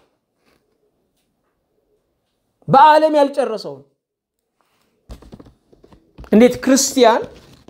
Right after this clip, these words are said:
አትንኩን ከነካችሁን እኛም ብሳለን አይፎክርም። ክርስቲያን ይጸልያል። ክርስቲያን ተኩስ አይልም።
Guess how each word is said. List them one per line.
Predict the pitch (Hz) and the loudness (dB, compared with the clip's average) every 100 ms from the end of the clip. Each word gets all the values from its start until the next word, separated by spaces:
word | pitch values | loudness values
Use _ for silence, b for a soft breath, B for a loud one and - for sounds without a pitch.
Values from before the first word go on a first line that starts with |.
| _ _ _ _ - - _ - _ | _ _ _ _ -20 -20 _ -20 _
አትንኩን | 214 240 - - 285 277 320 392 427 - _ - | 2 2 -4 -4 -2 -2 -4 -4 -6 -18 _ 0
ከነካችሁን | 262 285 285 - 302 302 - 339 370 427 466 - _ _ - | 4 4 2 0 2 2 -2 -4 -2 -4 -10 -20 _ _ -6
እኛም | 220 233 233 226 | 0 4 4 2
ብሳለን | 196 208 208 196 - | -2 -4 -4 -4 -4
አይፎክርም። | 214 208 202 202 147 135 | -4 -4 -8 -10 -14 -14
ክርስቲያን | 117 - 113 123 _ _ _ _ | -16 -14 -16 -16 _ _ _ _
ይጸልያል። | - - 170 135 127 104 110 _ _ _ _ _ _ _ _ _ _ _ | -18 -8 -8 -6 -8 -10 -16 _ _ _ _ _ _ _ _ _ _ _
ክርስቲያን | 247 247 311 294 | -2 2 4 4
ተኩስ | 294 277 262 247 | 2 0 -2 -10
አይልም። | 165 117 107 | -10 -10 -16